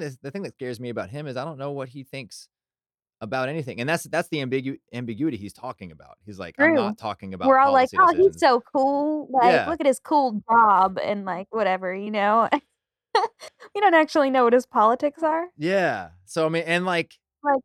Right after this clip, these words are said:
Speaker 2: "Oh, he writes journals and he was on Hot Ones. Cool.
Speaker 1: <laughs> Yeah.
Speaker 2: <laughs> We want that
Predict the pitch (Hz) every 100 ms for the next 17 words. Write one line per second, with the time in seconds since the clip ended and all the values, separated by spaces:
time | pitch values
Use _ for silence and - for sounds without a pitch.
0 | - 311 285 359 320 269 240 220 269 262
1 | 220 214 220 226 220 233 233 226 214 -
2 | - 254 - 190 170 170 208 - - _
3 | _ - - 381 202 233 196 190 127 -
4 | 262 - 247 269 320 339 226 277